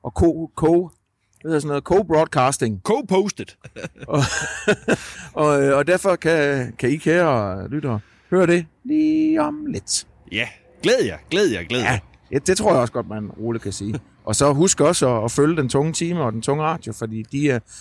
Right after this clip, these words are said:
Speaker 1: gør også en kæmpe indsats for metallen. Og, øh,
Speaker 2: Ja. Husk endelig, selvom I ikke gør så meget med måske, så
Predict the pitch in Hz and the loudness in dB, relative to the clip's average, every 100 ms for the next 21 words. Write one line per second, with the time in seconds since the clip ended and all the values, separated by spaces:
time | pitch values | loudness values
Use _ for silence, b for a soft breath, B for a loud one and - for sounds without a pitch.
0 | B - 139 160 151 117 - 147 139 120 | B 2 4 4 2 -4 -2 -2 0 -2
1 | 127 110 - - 110 107 73 104 110 123 | -2 -4 -6 -4 -4 -4 -8 -10 -4 -2
2 | 113 95 92 95 101 101 98 B B - | -2 -4 -8 -6 -4 -4 -8 B B -16
3 | - B B B - 226 - 175 202 143 | -16 B B B 0 0 2 2 2 0
4 | 90 - 190 131 127 170 - 120 131 143 | 0 2 2 2 2 2 0 -4 -2 0
5 | 180 185 190 160 - 117 - 151 - - | 0 2 0 0 -2 -4 -2 -2 -2 -2
6 | 151 151 | 0 0